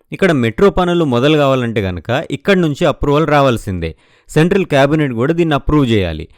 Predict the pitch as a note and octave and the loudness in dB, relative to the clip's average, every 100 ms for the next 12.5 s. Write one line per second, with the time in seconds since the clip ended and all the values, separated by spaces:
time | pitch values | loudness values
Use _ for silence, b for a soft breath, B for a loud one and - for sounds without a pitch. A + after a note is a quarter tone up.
0 | b b b F3+ G3 F#3 G3 C#3 C#3 D3+ | b b b -2 0 0 0 0 -2 -2
1 | D3+ D#3 E3 F3 E3 C3+ C3 D#3 D#3 D#3 | -2 -2 0 -2 -4 -6 -4 -2 -2 -2
2 | D#3+ D3+ B2 C3 C3+ - G3 F3 B2+ B2 | -4 -6 -2 -2 -4 -4 -2 0 -2 -2
3 | C3 A#2 B2+ C3 D#3+ D#3+ D#3+ - D3+ C3+ | -4 -4 -6 -8 -8 -4 -4 -4 -8 -6
4 | B2+ D3 A#2 A2 B2+ B2 G#2+ - F#2+ B2+ | -4 -4 0 0 0 -2 -2 -4 -8 -8
5 | B3 _ - B2 F3+ F3 D#3+ D3 D3 C#3+ | -10 _ -6 -4 -2 0 0 0 -2 -4
6 | C#3+ F3+ F3 F3 D3 D3+ A#2 G#2+ F#2 E2+ | -6 -4 0 0 2 0 0 -2 -4 -6
7 | D#2 - _ - A2+ D#3 F#3+ G3+ F3+ C3+ | -8 -16 _ -12 -2 0 2 2 2 2
8 | G#2+ A2+ - B2+ C#3 E3+ F#3 F3+ D#3+ - | 2 0 -2 -4 -4 -2 0 0 0 -2
9 | C#3 C#3 - - C3+ B2+ C#3+ D#3 b b | -2 -2 -6 -2 0 0 -2 -6 b b
10 | - B2 D3 D#3 D3+ C#3 C3+ B2+ C3 C3 | -2 0 2 2 0 2 0 0 -2 -4
11 | B2 - B2 B2 - A#2+ C3+ C#3+ D3 C#3+ | -6 -6 -4 -4 -4 -2 -2 -2 -4 -4
12 | B2+ A#2+ A2 A#2 A#2 | -4 -4 -2 0 2